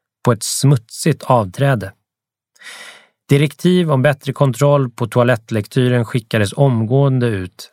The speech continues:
till de svenska soldaterna. Respekt för lokala sedvänjor går hand i hand med omsorg om den egna säkerheten.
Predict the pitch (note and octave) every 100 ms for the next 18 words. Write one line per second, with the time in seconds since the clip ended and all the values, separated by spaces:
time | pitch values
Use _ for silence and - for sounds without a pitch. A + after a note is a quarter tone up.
0 | _ - A2 A2+ G2 - A2+ F#2 - G2+
1 | - G2+ A2+ A2 G2 E2+ _ _ _ _
2 | _ _ _ _ - C3+ - E3+ D#3+ -
3 | C3 A#2+ - C3+ C3 A2+ - B2+ G#2+ C3
4 | C3+ B2+ A#2 G#2 A2 B2 C3+ A#2 A#2 B2
5 | B2 G#2+ A2+ B2 G#2+ F#2+ - A#2+ A2 A2
6 | G#2+ A#2 A2 A#2+ A2 F2+ G2+ G2 B2 G2
7 | - A2 A#2+ - F#2